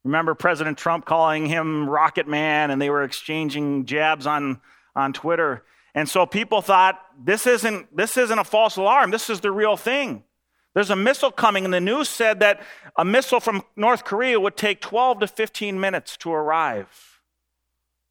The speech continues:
on the Hawaiian Islands. What would you do if you knew that you maybe only had twelve minutes left to live? People who lived through that episode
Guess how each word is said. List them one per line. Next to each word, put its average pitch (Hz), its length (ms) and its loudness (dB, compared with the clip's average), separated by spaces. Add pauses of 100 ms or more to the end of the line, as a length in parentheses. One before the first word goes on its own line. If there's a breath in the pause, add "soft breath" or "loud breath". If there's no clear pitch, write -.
(600)
on 131 160 -2
the 131 60 -4
Hawaiian 135 400 -4
Islands. 131 720 -10 (1080)
What 180 160 -2
would 202 160 -2
you 202 80 -6
do 170 320 -4
if 123 160 -10
you 143 100 -6
knew 135 460 -6 (880)
that 120 80 -8
you 123 140 -4
maybe 135 280 -4
only 135 260 -4
had 127 200 -8
twelve 127 300 -4
minutes 120 320 -8
left 110 220 -8
to 107 80 -12
live? 107 260 -6 (1500)
People 170 240 -2
who 160 140 -2
lived 156 200 0
through 175 280 -2
that 156 200 2
episode 147 960 -2